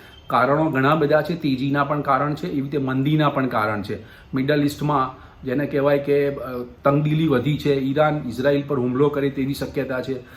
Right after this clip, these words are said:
અમેરિકા ઇઝરાયલને સાથ આપી રહ્યું છે, એટલે ઘણા બધા ફેક્ટર્સ કામ કરી રહ્યા છે. પણ માર્કેટનો ટ્રેન્ડ બદલાયો છે કે નહીં તે એક મોટો સવાલ આપણને થાય માર્કેટમાં. પણ માર્કેટ, હું છેલ્લા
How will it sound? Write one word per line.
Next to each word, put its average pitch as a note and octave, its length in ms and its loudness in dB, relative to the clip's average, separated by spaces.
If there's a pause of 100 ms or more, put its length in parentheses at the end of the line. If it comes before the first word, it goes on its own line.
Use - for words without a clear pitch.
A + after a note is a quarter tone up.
(180)
અમેરિકા C#3+ 540 -2
ઇઝરાયલને C3+ 480 0
સાથ C3 320 -2
આપી B2+ 200 -2
રહ્યું C3+ 140 -2
છે, G3+ 80 -2
એટલે A3+ 120 -2
ઘણા D3+ 240 0
બધા E3+ 260 0
ફેક્ટર્સ F3 500 -4
કામ D#3 240 0
કરી C#3 200 -2
રહ્યા A#2+ 220 0
છે. F#3+ 140 -4 (420)
પણ F3+ 220 6 (440)
માર્કેટનો F3+ 560 -2
ટ્રેન્ડ F#3+ 360 -2
બદલાયો E3+ 520 2
છે G3+ 160 -2
કે G#3 140 -4
નહીં G#3 340 0
તે G3 80 -4
એક G#3 480 -2
મોટો D3 320 -2
સવાલ D3 460 2 (180)
આપણને D3+ 500 -4 (100)
થાય C#3+ 220 6 (360)
માર્કેટમાં. B2 680 -2 (240)
પણ G#3 260 6 (260)
માર્કેટ, C3+ 600 -6
હું D#3+ 180 -2
છેલ્લા D#3+ 280 0